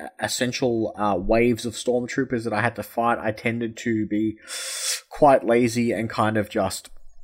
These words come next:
force throw them off their ships as opposed to use, using my lightsaber to deflect.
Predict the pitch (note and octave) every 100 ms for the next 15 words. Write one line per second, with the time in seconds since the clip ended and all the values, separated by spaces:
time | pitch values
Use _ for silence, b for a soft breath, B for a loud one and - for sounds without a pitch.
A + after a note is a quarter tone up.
0 | - - - C3+ - - C3 B2+ C3 A#2+
1 | A#2 A#2 G2+ - D3+ - A#2 A2+ A#2+ A2
2 | - G#2+ - A2+ G#2+ - _ - A#2+ B2
3 | A2+ G2+ A2+ B2 - A2 G#2 F#2 F#2 -
4 | E3+ - -